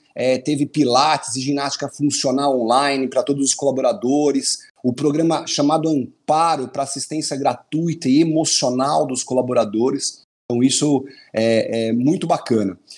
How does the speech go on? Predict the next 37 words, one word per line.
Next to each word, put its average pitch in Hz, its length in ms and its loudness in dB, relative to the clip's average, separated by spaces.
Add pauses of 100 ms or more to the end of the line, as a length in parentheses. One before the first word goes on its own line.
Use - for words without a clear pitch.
(160)
E 139 80 2
desde 254 240 2
o - 20 2
início 262 160 0
da 202 100 0
pandemia 170 520 0
até - 180 -4
agora, 127 680 0 (380)
é, 113 160 -2
e 127 80 -2
sem 160 200 -2
previsão 151 400 -2
de 143 80 0
retorno, 147 680 0
somente 185 420 -2
cargos 196 280 2
operacionais 170 720 0
estão 175 120 -4
nos 175 140 -2
escritórios, 151 640 0
Caio, 98 320 0
e 110 40 -2
com, 131 360 0
com 131 180 2
todos 170 240 0
os 180 140 -2
protocolos 156 920 0 (360)
sendo 147 200 4
rigorosamente 156 680 0
seguidos. 131 680 -2 (480)
E 123 80 0
é 151 40 4
uma 208 160 2
coisa 202 220 0
que 185 80 -2
eu 147 80 4
digo 135 540 -2